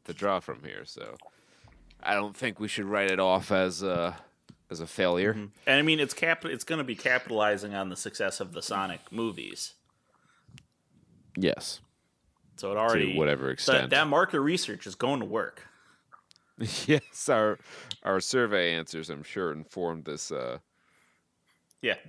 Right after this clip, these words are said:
Speaker 1: this animated series. <laughs> That <laughs> it only takes a couple weeks to put an animated series <laughs> together.
Speaker 2: Yep.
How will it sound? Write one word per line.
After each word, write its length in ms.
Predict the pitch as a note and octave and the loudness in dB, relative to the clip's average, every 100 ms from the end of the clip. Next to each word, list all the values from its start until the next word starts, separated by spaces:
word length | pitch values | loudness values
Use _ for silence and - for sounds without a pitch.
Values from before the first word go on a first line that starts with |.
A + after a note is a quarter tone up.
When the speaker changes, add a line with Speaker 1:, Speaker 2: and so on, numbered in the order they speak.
| - | -6
Speaker 1:
this 200 | F#2 E2+ | -6 0
animated 560 | E2 F#2 E2+ D2+ C#2 | 0 0 0 -2 -4
series. 680 | - E2+ D#2 G#2 F#2+ B2 - - | -4 -2 0 0 2 0 -2 -8
<laughs> 40 | - - | -16 -2
That 280 | G2 F2 G#2 A2 - - - - - - | 0 0 -4 -12 -18 -20 -20 -18 -16 -16
<laughs> 720 | - - _ - - - - | -18 -20 _ -20 -20 -16 2
it 80 | C#3 | 4
only 180 | C#3+ | 6
takes 260 | D3 E3 C3 | 4 4 2
a 60 | - | 0
couple 240 | D#3 D3+ | 2 6
weeks 280 | D3 C3+ - | 4 4 0
to 200 | A#2 G2 | -2 -4
put 160 | - C3+ | 2 4
an 220 | A#2+ A2 - | 6 4 4
animated 540 | A#2+ C3 A2 F#2+ F#2 | 4 4 4 4 2
series 440 | - G2 F#2+ G#2+ - | 0 0 0 0 -4
<laughs> 100 | - | -2
together. 460 | - F#2+ E2+ F#2+ - _ _ _ _ | -4 -2 -2 -4 -6 _ _ _ _
Speaker 2:
Yep. 260 | - G#2 | -10 -10